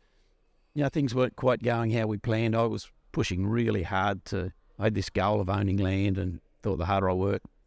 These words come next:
the easier it would be to own land. And, and, uh,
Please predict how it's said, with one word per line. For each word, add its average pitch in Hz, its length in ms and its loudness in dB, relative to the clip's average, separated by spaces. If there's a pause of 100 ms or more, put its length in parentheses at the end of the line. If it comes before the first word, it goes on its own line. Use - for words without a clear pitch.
the 110 80 -2
easier 101 280 -2
it 85 60 -2
would 90 120 -4
be 92 120 2
to 92 80 0
own 87 160 -2
land. 95 300 0
And, 95 140 -8 (1400)
and, 120 360 0
uh, 113 200 -2